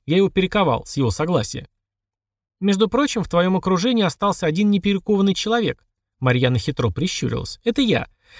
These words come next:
Честно говоря, мне бы не хотелось отличаться от остальных жён. Да и тебе спокойнее.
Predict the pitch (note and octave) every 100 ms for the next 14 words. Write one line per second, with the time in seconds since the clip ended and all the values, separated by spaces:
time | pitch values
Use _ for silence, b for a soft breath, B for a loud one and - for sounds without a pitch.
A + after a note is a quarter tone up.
0 | B D4 B3 B3 A3 A3 A3 G#3 A3 -
1 | B3 - B2+ - B2 D3 - A3 F#3 D3+
2 | - C#3 C#3+ D#3 B2+ A#2 - _ _ F#3+
3 | C4 B3+ G3 - E3+ D#3+ D3+ C#3 C3+